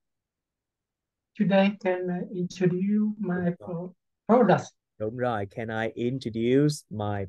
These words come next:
Speaker 2: product? Đúng
Speaker 1: Introduce
Speaker 2: rồi.
Speaker 1: my product.
Speaker 2: Chính xác là
Speaker 1: Yes.
Speaker 2: như vậy, không phải production, chú Văn ha. Rồi, it's
Speaker 1: Yes.
Speaker 2: Tesla gì đó. Rồi,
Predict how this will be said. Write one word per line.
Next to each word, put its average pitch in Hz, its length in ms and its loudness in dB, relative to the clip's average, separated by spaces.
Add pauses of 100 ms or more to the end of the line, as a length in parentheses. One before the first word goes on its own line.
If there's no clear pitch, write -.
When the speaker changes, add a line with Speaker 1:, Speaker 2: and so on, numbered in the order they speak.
Speaker 2:
product? 101 240 -8
Đúng 175 120 4
Speaker 1:
Introduce 180 480 4
Speaker 2:
rồi. 175 320 2
Speaker 1:
my 180 60 -4 (840)
product. 202 320 0 (320)
Speaker 2:
Chính 127 120 -4
xác 135 220 2
là 117 60 0
Speaker 1:
Yes. 98 120 -2
Speaker 2:
như 110 100 -6
vậy, 101 220 -2
không 147 180 2
phải 107 260 2
production, 110 640 -2
chú 120 120 -4
Văn 117 160 -4
ha. 123 260 0 (520)
Rồi, 117 200 6
it's 151 180 4
Speaker 1:
Yes. 135 80 -6
Speaker 2:
Tesla 117 460 0
gì 104 100 0
đó. 110 140 2
Rồi, 117 160 4